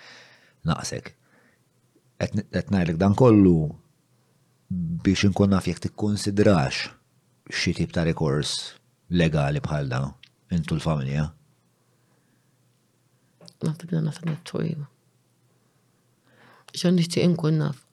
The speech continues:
Speaker 2: għala xiex, hemm ħafna affarijiet għandna, ħafna affarijiet li għadni-, <coughs> sorry, li ma qbax tarf tagħhom. Naħseb li għandi dritt illum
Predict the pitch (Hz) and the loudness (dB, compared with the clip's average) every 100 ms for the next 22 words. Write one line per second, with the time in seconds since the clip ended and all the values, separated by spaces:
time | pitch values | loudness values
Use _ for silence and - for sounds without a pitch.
0 | - 135 139 147 143 - - - 156 170 | -4 -2 -2 -4 -8 -10 -8 -8 -6 0
1 | 170 165 - 160 - _ _ _ - - | 0 0 -4 -6 -6 _ _ _ -18 -10
2 | 156 - - 160 165 - 165 165 175 170 | -8 -6 -4 -4 -4 -6 -6 -4 -6 -6
3 | - 151 175 170 - 165 170 170 - 165 | -6 -4 -4 -6 -4 -4 -4 -8 -6 -6
4 | 165 151 - _ _ - - - 156 - | -4 -6 -8 _ _ -20 -20 2 2 2
5 | - - - - - 165 - - - - | -4 -18 -20 -8 -4 -4 -4 -16 -20 -20
6 | - - - 180 - 165 165 165 - 170 | -20 -6 -2 -2 -2 -2 -2 -2 -4 -4
7 | - 160 - - 156 _ _ _ - 165 | -4 -8 -8 -10 -10 _ _ _ -6 -4
8 | 170 170 190 175 185 143 135 _ - - | 0 0 2 0 0 -2 -2 _ -14 -14
9 | _ _ _ _ _ _ _ _ _ _ | _ _ _ _ _ _ _ _ _ _
10 | _ _ _ 175 175 175 170 | _ _ _ -2 0 0 -2